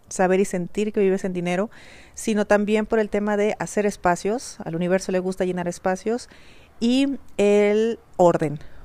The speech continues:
porque cuando nuestra casa, nuestros cuartos de tiliches, cuando todo esto tienen orden, nuestra oficina tiene orden, nuestra cabeza tiene orden, y es bastante bueno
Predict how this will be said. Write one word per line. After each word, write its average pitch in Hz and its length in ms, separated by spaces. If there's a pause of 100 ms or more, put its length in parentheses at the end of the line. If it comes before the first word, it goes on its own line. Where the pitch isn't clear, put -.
(140)
porque 185 260
cuando 185 400
nuestra 180 400
casa, 226 540
nuestros 196 400
cuartos 214 360
de 214 100
tiliches, 202 640
cuando 165 240
todo 208 260
esto 175 280 (520)
tienen 220 360
orden, 208 300
nuestra 190 220
oficina 208 340
tiene 202 260
orden, 202 440 (420)
nuestra 196 560
cabeza 170 320
tiene 170 240
orden, 156 380 (240)
y 180 220
es 175 120
bastante 185 720 (600)
bueno 165 540